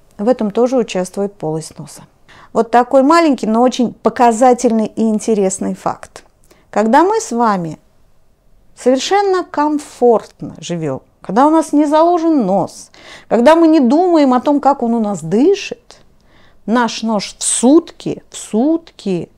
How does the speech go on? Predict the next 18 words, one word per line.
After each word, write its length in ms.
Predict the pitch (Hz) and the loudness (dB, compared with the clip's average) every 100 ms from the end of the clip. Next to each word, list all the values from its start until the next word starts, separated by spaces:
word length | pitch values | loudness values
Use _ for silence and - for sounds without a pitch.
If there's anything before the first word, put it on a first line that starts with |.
| _ _ _ - | _ _ _ -8
выделяет 600 | 160 185 208 220 208 196 | -4 0 2 2 0 -2
восемьсот 580 | 185 196 190 - 254 247 | -6 -6 -8 -4 -4 -2
миллилитров 640 | 214 180 165 165 180 170 | -2 -2 -4 -8 -8 -8
жидкости. 580 | 156 - - - - - _ _ - | -10 -14 -18 -20 -20 -20 _ _ -10
У 40 | |
нас 180 | 190 - | -8 -2
нет 180 | 302 320 | -2 0
ни 60 | |
одной 240 | 359 349 359 | -2 0 -2
сопли, 340 | 370 370 254 | -2 -2 -2
у 60 | 262 | -2
нас 200 | 226 220 | -2 -4
ничего 340 | 175 180 175 | -8 -6 -4
не 140 | 254 285 | -4 -4
течёт. 500 | 294 - 151 - _ _ _ _ _ - | -8 -8 -10 -10 _ _ _ _ _ -14
Нам 120 | 180 | -12
всё 180 | - 233 | -4 -4
хорошо. 460 | 302 294 294 - | -4 -6 -8 -16